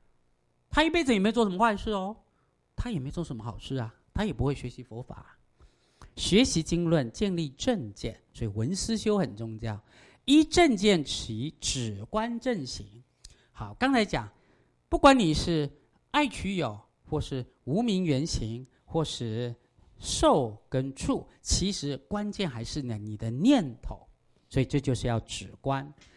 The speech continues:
“尽其转凡成圣”，这是文思修学习佛法的目标跟常轨，写在《瑜伽师地论》的修所成地啊。涅盘为上首，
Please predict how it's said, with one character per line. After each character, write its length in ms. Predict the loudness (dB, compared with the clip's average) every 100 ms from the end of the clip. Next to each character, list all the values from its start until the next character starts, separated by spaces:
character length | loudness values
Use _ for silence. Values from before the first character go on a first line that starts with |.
| _ _ -4
“尽 300 | 0 2 0
其 320 | -2 -2 -4 -2
转 460 | 4 4 2 -6
凡 340 | -12 -8 -8 -8
成 300 | -8 -8 -6
圣”， 260 | 0 -2 -2 -8
这 140 | -4
是 160 | -2 -2
文 320 | 0 2 2
思 240 | -2 -2 -2
修 300 | 0 0 -2
学 260 | -2 -4
习 180 | -2 -4
佛 220 | -4 -4
法 180 | -4 -4
的 140 | -4
目 260 | -2 -2 -2
标 240 | 0 0
跟 220 | -2 -6 -8
常 260 | -10 -10
轨， 200 | -10 -10 -12 -20 -14
写 160 | -6 -4
在 240 | -2 -2 -2
《瑜 160 | -2
伽 180 | 0 0
师 220 | 0 -4
地 160 | -2 0
论》 200 | 0 0
的 100 | -2
修 320 | -4 -4 -4
所 180 | -6 -16
成 120 | -20 -18 -10
地 200 | -10 -10
啊。 180 | -14 -16 -16 _
涅 320 | 2 4 6 4
盘 300 | 0 -2 -2
为 180 | -2
上 300 | -2 -2 -2
首， 280 | -4 -6 -6